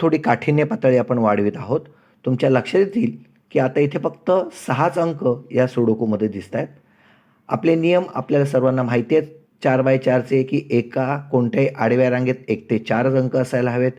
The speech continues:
दुसरा नियम, उभ्या रांगेतसुद्धा एक ते चारच अंक असायला हवेत, किंवा एक चौकटी बॉक्स आपण हा जर बघितला तर त्यातसुद्धा एक ते चारच अंक असायला हवेत.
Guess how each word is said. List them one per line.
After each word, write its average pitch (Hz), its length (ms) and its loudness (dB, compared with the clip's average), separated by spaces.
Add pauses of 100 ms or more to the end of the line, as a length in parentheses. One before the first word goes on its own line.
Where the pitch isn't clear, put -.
(480)
दुसरा 147 460 2
नियम, 151 340 2 (200)
उभ्या 135 320 4
रांगेतसुद्धा 139 560 2 (120)
एक - 240 -4
ते 110 100 2
चारच 131 440 -2
अंक 139 220 0
असायला 135 400 2
हवेत, 131 280 0 (840)
किंवा 208 420 4 (280)
एक 151 300 -2
चौकटी 170 480 4
बॉक्स 147 360 0
आपण 143 240 -2
हा 143 120 2
जर 139 160 2
बघितला 139 400 0
तर 135 140 -2
त्यातसुद्धा 131 600 0
एक 120 220 -2
ते 156 360 0 (260)
चारच 120 380 2
अंक 113 300 0 (440)
असायला 101 480 -2 (200)
हवेत. 90 280 -10